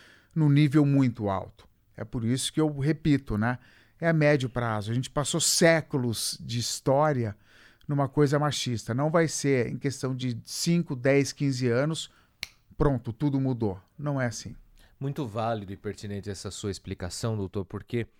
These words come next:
Speaker 2: ah, o conceito, pelo menos a partir do senso comum e comportamental, quando vamos tentar aí fazer uma definição de masculinidade,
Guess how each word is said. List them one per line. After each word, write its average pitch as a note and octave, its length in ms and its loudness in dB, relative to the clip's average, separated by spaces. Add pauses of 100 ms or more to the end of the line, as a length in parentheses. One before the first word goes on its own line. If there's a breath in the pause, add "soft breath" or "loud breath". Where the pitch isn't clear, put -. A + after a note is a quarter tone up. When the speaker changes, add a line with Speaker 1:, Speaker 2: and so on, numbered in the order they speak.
(320 soft breath)
Speaker 2:
ah, G2+ 320 -6
o B2 100 -10
conceito, B2+ 1040 -4
pelo G2 160 -6
menos G#2+ 300 -4
a G2+ 80 -2
partir G#2 340 -8
do F#2+ 120 -10
senso - 340 -10
comum G2+ 640 -2
e F2+ 60 -6
comportamental, G2 1000 -4
quando A2+ 320 -8 (480 soft breath)
vamos A#2 400 -4
tentar A2+ 380 -2
aí G#2 100 0
fazer G#2 280 -4
uma G2+ 120 -4
definição G2 560 -8
de F#2 120 -8
masculinidade, F#2+ 1200 -4